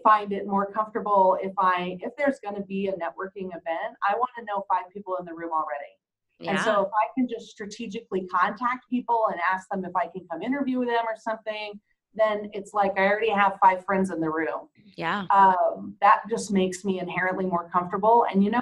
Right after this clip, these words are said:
Speaker 1: what? When you are more comfortable, it shows.
Speaker 2: Yeah.
Speaker 1: So if you can just find that way to relax, and if that means you've introduced yourself to one person <laughs> beforehand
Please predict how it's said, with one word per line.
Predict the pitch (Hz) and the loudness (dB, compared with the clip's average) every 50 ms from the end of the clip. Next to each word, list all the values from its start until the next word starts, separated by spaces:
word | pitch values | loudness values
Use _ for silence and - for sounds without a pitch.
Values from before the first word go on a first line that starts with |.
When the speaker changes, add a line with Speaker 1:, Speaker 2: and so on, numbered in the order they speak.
| - 240 | 4 6
Speaker 1:
what? | 240 220 - | 6 6 6
When | 190 185 190 | 6 2 2
you | 190 196 220 240 254 | 2 2 4 6 8
are | 262 226 208 | 8 8 8
more | 196 190 190 190 190 | 8 6 6 6 6
comfortable, | - 196 185 190 - 190 180 196 220 240 302 339 - - _ _ _ _ _ _ _ _ _ _ _ _ _ - | 4 2 0 2 2 0 4 6 6 8 6 6 4 -2 _ _ _ _ _ _ _ _ _ _ _ _ _ 4
it | 233 226 226 - | 6 6 6 4
shows. | - - - 220 220 196 - - - - - - _ _ _ _ _ 185 | 2 4 6 8 8 8 6 2 -4 -8 -10 -12 _ _ _ _ _ -6
Speaker 2:
Yeah. | 185 165 143 | -4 0 4
Speaker 1:
So | 226 214 208 | 6 6 8
if | 202 - - | 8 6 4
you | 240 254 - - | 2 -2 0 0
can | 254 214 | 0 2
just | 196 214 196 196 - - | 4 4 4 4 4 6
find | 214 202 202 202 202 | 6 6 6 6 6
that | 202 196 190 | 6 6 8
way | 190 190 190 | 8 8 8
to | 190 | 6
relax, | 180 175 170 165 170 180 190 185 175 - - - | 6 4 6 6 8 10 10 8 8 4 0 -6
and | 185 175 | -4 -4
if | 170 170 175 | -4 -2 2
that | 185 180 185 180 | 2 2 4 2
means | 190 180 175 165 170 | 0 -4 -6 -6 -6
you've | 185 170 175 | -4 -4 -4
introduced | 175 180 - - 180 170 180 180 - - - | -4 -6 -8 -10 -8 -6 -6 -6 -4 -4 -6
yourself | 180 - - 185 175 170 - - - | -8 -4 0 2 2 2 2 -2 -10
to | - 160 | -8 -4
one | 160 170 170 175 175 180 175 | 0 0 0 0 -2 -4 -4
person | 175 165 160 - 160 156 147 156 165 - _ | -4 -4 -4 -4 -6 -6 -6 -8 -10 -12 _
<laughs> | _ - 359 359 349 - - | _ -2 -2 -2 -2 0 2
beforehand | 330 330 - - 554 539 - - 254 - 277 285 - - 240 233 - 214 220 196 180 175 170 170 | 6 8 10 10 10 10 6 0 -2 2 4 4 6 4 2 -4 -4 -2 -2 -2 -2 -2 -6 -10